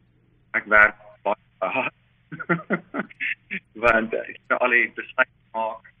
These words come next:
en, ehm, die mense wat my help, is mense wat my net ondersteun in my visie, of dit verbeter, of my uitdaag, om my eie visie of my eie denke bietjie te vernuwe. En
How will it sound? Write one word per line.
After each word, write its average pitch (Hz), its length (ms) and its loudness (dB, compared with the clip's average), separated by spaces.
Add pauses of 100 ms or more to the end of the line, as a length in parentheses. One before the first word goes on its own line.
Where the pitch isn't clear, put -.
(200)
en, 101 320 -8
ehm, 101 260 -4 (280)
die 117 100 -8
mense 127 300 -4
wat 180 180 -4
my 139 140 -6
help, 101 320 -6
is - 180 -20
mense 104 300 -10
wat 101 180 -8
my 104 100 -4
net 107 140 -4
ondersteun 107 560 -4 (500)
in 120 120 -6
my 110 200 2
visie, 95 440 -6
of 110 240 -4
dit 107 160 -2 (320)
verbeter, 98 680 -2 (200)
of 101 140 -14
my 110 140 2
uitdaag, 98 600 0 (500)
om 104 60 -12
my 104 220 -2
eie 107 240 4
visie 98 340 -10
of - 120 -10
my 101 160 -8
eie 101 220 -4 (140)
denke 95 300 -4
bietjie 104 260 -16
te 101 100 -12
vernuwe. 95 440 -8 (760)
En 107 360 2